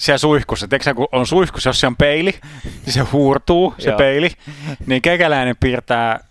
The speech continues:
Speaker 1: piirtää huurteeseen peiliin niinku tolle Laineelle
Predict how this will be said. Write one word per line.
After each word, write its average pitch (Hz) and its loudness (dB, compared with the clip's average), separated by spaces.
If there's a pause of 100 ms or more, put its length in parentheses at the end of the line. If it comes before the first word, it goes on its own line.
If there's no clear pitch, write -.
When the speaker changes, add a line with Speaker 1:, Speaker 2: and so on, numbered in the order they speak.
(160)
Speaker 1:
piirtää 135 0
huurteeseen 120 0
peiliin 117 2
niinku 107 -2 (840)
tolle 110 2
Laineelle 117 0